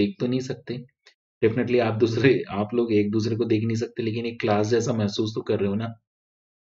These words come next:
कि दस से पन्द्रह यहाँ पे लोग, हम लोग बैठे हैं class में, मजे से एक teacher के साथ यहाँ पे पढ़ाई भी कर रहे हैं, थोड़ी सी गपशप की बातें भी हो गई, और क्या है कि नहीं? ये काम भी तो होना जरूरी है ना, नहीं तो फिर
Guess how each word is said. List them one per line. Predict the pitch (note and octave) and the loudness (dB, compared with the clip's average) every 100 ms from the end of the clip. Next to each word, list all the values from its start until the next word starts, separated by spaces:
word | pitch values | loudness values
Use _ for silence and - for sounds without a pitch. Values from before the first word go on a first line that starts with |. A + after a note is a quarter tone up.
| _ _ _ _ _ A#2 | _ _ _ _ _ 0
कि | |
दस | G2+ G#2+ G2+ | 6 6 6
से | A2+ | 0
पन्द्रह | G#2 G2+ A2 A2 | 2 2 2 2
यहाँ | G#2 G2+ | 2 0
पे | G#2+ | 0
लोग, | G2 G2+ G2+ | 2 2 2
हम | G2+ | 0
लोग | G2+ G2+ | 0 0
बैठे | F#2 F#2 | -6 -4
हैं | C#3 | -6
class | C3+ G#2 G2 - | -2 -2 -2 -6
में, | E3 G#2+ | -6 -2
मजे | F#2+ F#2+ | 0 0
से | G#2 | 0
एक | G2 | -6
teacher | F#2+ F#2+ F#2 | -6 -4 -4
के | F#2+ | -6
साथ | F#2+ F#2 F#2 - | -8 -8 -8 -14
यहाँ | - | -16
पे | F#2+ - | -16 -14
पढ़ाई | E2 E2+ | -12 -12
भी | F2 | -8
कर | - B2+ | -6 -4
रहे | D#3+ | -4
हैं, | - - - - - | -6 -12 -20 -20 -6
थोड़ी | F#2+ F2+ | -4 -2
सी | F2+ | 0
गपशप | F2 - E2+ - | 0 -2 -6 -6
की | - | -8
बातें | E2 E2 G#2+ | -8 -6 -4
भी | C3+ | -4
हो | C#3 | -4
गई, | C#3 A#2 | -2 -2
और | A#2 | -4
क्या | A#2 C#3 C#3 _ _ _ _ - | -4 -6 -6 _ _ _ _ -10
है | E2+ | -6
कि | F#2 F3 | -4 -4
नहीं? | E3 - - _ _ _ _ _ _ _ _ _ F#2+ | -4 -8 -16 _ _ _ _ _ _ _ _ _ -8
ये | |
काम | F#2 G2+ G2+ | -6 -4 -2
भी | G#2 | -2
तो | A2 | -2
होना | G#2 G#2 | 0 0
जरूरी | G#2+ G2+ G#2 | 0 0 -2
है | D3+ | -4
ना, | D#3 - - - - _ _ _ - | -8 -12 -20 -20 -20 _ _ _ -4
नहीं | G2+ | -2
तो | G2 | -2
फिर | - A2+ | -4 -6